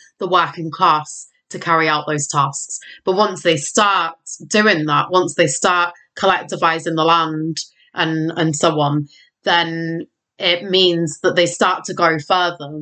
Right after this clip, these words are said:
They start, it starts, then if you're gonna collectivize it, who's gonna make the decisions about what happens?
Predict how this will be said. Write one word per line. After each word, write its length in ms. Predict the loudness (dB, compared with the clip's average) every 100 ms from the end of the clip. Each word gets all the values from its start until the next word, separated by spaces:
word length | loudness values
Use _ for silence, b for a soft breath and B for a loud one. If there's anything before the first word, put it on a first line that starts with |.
| -12 -6
They 80 |
start, 300 | -2 0 -2 -2
it 200 | -4 -2
starts, 600 | 0 0 0 -10 -18 -20 _ _
then 180 | -4 -2
if 120 | 0
you're 120 | 2
gonna 200 | 2 2
collectivize 720 | 2 2 2 -4 -2 0 0 -2
it, 80 | 0
who's 220 | 2 2
gonna 480 | 4 4 4 0 -2 _ _ -6
make 300 | -2 -2 -2
the 100 | -2
decisions 560 | 0 2 0 2 0
about 300 | 0 2 2
what 200 | 2 2
happens? 680 | 2 -2 -2 -6 -6 -10 -16